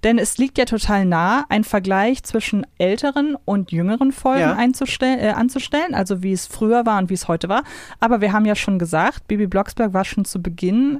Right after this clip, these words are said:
Speaker 1: ihrer, ähm, ihres Werdegangs eine sehr progressive Figur, lebt in einer sehr progressiven Welt.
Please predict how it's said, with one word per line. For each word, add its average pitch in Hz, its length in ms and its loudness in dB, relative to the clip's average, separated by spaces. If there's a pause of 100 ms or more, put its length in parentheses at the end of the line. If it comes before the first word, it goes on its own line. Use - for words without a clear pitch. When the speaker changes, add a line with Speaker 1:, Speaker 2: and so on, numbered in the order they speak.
(160)
Speaker 1:
ihrer, 233 540 0
ähm, 208 420 0
ihres 202 320 -4
Werdegangs 214 560 0
eine 185 260 0
sehr 190 220 0
progressive 196 680 -4
Figur, 202 460 -2
lebt 220 280 0
in 175 100 -2
einer 175 240 -2
sehr 180 140 0
progressiven 175 800 -4
Welt. 165 360 0